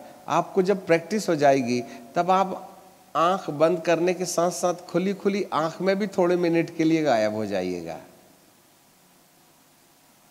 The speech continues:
इसलिए जब कभी हम हवाई यात्रा करते हैं, तो window seat ले लेते हैं और बस एक तरफ नज़र रखा, आसमानों में हम खो जाते हैं,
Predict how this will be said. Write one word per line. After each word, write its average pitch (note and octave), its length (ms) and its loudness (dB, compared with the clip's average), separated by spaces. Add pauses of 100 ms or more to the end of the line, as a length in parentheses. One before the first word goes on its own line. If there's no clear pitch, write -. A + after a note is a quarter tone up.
(460)
इसलिए A#2 220 -6
जब C3 240 0
कभी A2+ 200 0
हम A2+ 180 0
हवाई A2+ 300 0
यात्रा G#2+ 340 2
करते G#2+ 380 -4
हैं, G#2+ 280 -6 (340)
तो - 60 -10
window C3 260 0
seat B2+ 320 -2
ले G2 140 -2
लेते F2 320 -8
हैं - 180 -18 (680)
और G2 60 -8
बस B2+ 340 -2 (140)
एक C3 220 -8
तरफ C#3 240 0
नज़र B2+ 260 0
रखा, B2+ 640 -4 (540)
आसमानों C3 580 0
में F#2+ 320 -4 (380)
हम B2 120 -8
खो B2 260 -6
जाते F2+ 340 -10
हैं, - 140 -18